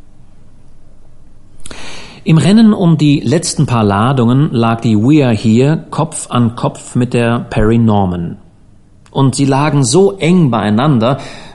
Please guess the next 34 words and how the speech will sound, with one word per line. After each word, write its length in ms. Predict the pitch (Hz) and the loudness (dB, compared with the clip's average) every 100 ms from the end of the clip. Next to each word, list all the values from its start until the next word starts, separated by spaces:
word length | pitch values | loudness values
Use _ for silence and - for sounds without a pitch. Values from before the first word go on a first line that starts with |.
| - | -6
dass 260 | 127 - - | -4 -4 -2
die 400 | 113 107 104 - | 0 2 0 -6
Flotte 640 | - 139 127 143 160 190 | -2 0 0 0 0 -2
Partei 520 | 160 151 - 202 214 | -2 -4 -2 2 2
ergriff 420 | - 113 127 120 | 0 -2 -2 -2
und 180 | - 110 | -2 -4
Tabak 360 | - 226 156 - | -2 -2 -2 -2
verwettete. 600 | 101 92 87 - - 50 - - - - - - | -6 -6 -8 -10 -12 -14 -18 -20 -20 -20 -20 -8
Alle 280 | 147 160 143 | -2 0 0
arbeiteten 680 | 165 170 175 151 156 160 151 | -2 0 0 0 0 -2 -2
an 100 | 127 | -2
den 140 | 127 | 0
Leinen 540 | 117 120 131 147 143 143 | 0 0 0 0 0 0
oder 240 | 139 135 | 0 0
am 140 | 123 120 | -2 -2
Putztisch, 540 | 202 - - 160 - - - | -2 -4 -2 -2 -2 -10 -2
bis 160 | 160 160 | 0 2
sie 100 | 165 | 0
im 80 | |
Stehen 320 | 131 156 131 143 | 0 0 0 0
einschliefen. 680 | 113 107 - 90 - - - - - - - - | 0 -2 -4 -10 -8 -12 -14 -18 -20 -20 -18 -10
Es 120 | - | -4
begann 340 | 165 165 202 | 0 2 0
vor 200 | 165 156 | 2 0
Morgengrauen 800 | 127 135 165 160 127 135 156 156 | 2 0 0 -2 0 0 2 0
und 240 | 160 127 - | 0 -4 -2
endete, 640 | 143 143 139 139 147 139 131 | 0 2 2 0 0 0 0
wenn 140 | 139 | -2
es 140 | 135 | -2
zu 120 | - 139 | -2 0
dunkel 320 | 120 113 127 | 0 0 -2
zum 140 | 151 | -2
Sehen 340 | 127 107 95 95 | 0 0 -2 -6
war. 240 | - - | -10 -12